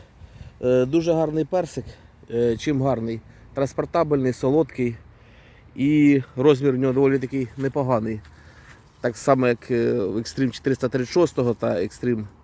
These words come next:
Світа. Я, мабуть, теж трохи пізніше зніму, хоча там деякі вже поспіли, деякі. Дуже гарний персик.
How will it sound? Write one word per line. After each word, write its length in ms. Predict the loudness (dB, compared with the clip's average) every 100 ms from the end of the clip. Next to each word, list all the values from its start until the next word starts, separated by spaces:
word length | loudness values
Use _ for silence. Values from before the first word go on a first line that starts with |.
| -20 -20 -16
Світа. 560 | -6 -2 0 0 -2 -6 _ -20 -20 -2
Я, 140 | 0
мабуть, 320 | 2 2 -2 -2
теж 180 | -2 -2 -6 -8
трохи 220 | -6 -6 -12 -20 -20 -20 -8
пізніше 440 | -6 0 0 0 -2
зніму, 440 | 0 2 2 0 -4 -12
хоча 180 | -10 -8
там 220 | -6 -2
деякі 220 | -2 -2
вже 120 | -6
поспіли, 460 | -6 -10 0 2 4
деякі. 420 | 2 -2 -4 -10 -10 -20 -20 -20 -20 -12
Дуже 300 | 0 2 4
гарний 340 | 2 0 -2 -6
персик. 440 | -4 -6 -8 -14